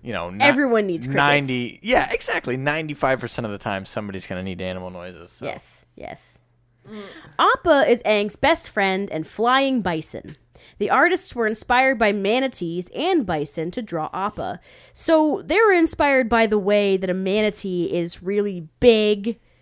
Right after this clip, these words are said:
Speaker 2: but it has a very sweet face,
Speaker 1: Mm-hmm.
Speaker 2: and it gracefully floats through water like it's weightless.
Speaker 1: Yeah.
Speaker 2: And so they had this idea that what if there was something like that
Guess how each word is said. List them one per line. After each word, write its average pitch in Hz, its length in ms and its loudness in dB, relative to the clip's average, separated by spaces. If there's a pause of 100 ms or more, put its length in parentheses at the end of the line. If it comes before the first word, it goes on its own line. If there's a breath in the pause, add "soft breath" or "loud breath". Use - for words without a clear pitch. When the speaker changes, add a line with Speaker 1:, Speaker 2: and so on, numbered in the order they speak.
(540)
Speaker 2:
but 247 160 6
it 226 80 -2
has 302 280 0
a 330 60 -2
very 294 340 0
sweet 254 420 -4
face, 170 720 0 (100)
Speaker 1:
Mm-hmm. 87 260 -20 (140)
Speaker 2:
and 240 180 6
it 202 160 2
gracefully 220 880 -2
floats 185 540 -4
through 185 220 -2
water 156 460 -6
like - 240 -12
it's - 160 -16
weightless. - 680 -10 (140)
Speaker 1:
Yeah. 170 220 -16 (100)
Speaker 2:
And 208 260 2
so 214 640 6
they 220 220 2
had 202 260 2
this 202 200 -2
idea 208 440 2
that 180 220 0
what 226 200 6
if 220 200 2
there 202 160 0
was 185 140 0
something 185 380 -2
like 180 220 0
that 180 260 0